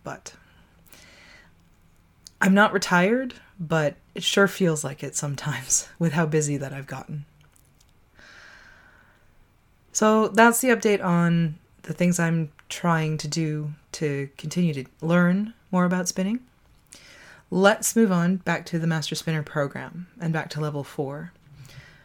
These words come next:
Module A two is about camel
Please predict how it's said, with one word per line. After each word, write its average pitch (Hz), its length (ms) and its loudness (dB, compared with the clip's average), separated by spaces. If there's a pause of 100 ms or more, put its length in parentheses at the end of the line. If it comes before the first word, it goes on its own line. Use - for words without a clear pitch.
(180)
Module 233 320 4
A 208 240 2
two 180 720 0 (180)
is 170 100 -2
about 156 360 -4
camel 156 520 0